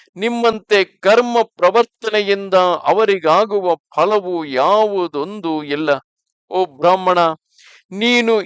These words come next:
ಈ ಅಲ್ಪ ಸಿದ್ಧಿಯನ್ನು ಕೊಂಡಾಡತಕ್ಕ ಕರ್ಮಗಳಲ್ಲಿ ಪ್ರವರ್ತಿಸಿದ ಮಾತ್ರಕ್ಕೆ ನಾನೇ ಪರಮವೈದಿಕನೆಂದು ಗರ್ವಿಸಿ ಅಷ್ಟೈಶ್ವರ್ಯಗಳನ್ನು ತನ್ನ ಸಂಕಲ್ಪದಿಂದಲೇ ಸಾಧಿಸಬಲ್ಲ ಆ ಪರಮೇಶ್ವರನನ್ನು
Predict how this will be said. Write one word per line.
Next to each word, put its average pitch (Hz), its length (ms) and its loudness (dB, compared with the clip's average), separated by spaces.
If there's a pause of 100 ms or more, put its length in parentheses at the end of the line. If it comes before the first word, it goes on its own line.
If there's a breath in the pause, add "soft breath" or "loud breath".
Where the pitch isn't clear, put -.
(120)
ಈ 226 120 -4 (200)
ಅಲ್ಪ 233 380 0
ಸಿದ್ಧಿಯನ್ನು 208 680 -4 (140)
ಕೊಂಡಾಡತಕ್ಕ 196 840 0 (200)
ಕರ್ಮಗಳಲ್ಲಿ 180 720 0
ಪ್ರವರ್ತಿಸಿದ 170 760 -6 (100)
ಮಾತ್ರಕ್ಕೆ 165 600 -4 (160)
ನಾನೇ 190 400 0 (180)
ಪರಮವೈದಿಕನೆಂದು 214 1080 0 (160)
ಗರ್ವಿಸಿ 170 460 -4 (440 loud breath)
ಅಷ್ಟೈಶ್ವರ್ಯಗಳನ್ನು 214 1300 2 (180)
ತನ್ನ 208 340 2
ಸಂಕಲ್ಪದಿಂದಲೇ 208 1120 0
ಸಾಧಿಸಬಲ್ಲ 170 680 -2 (140)
ಆ 156 100 2 (160)
ಪರಮೇಶ್ವರನನ್ನು 190 1000 0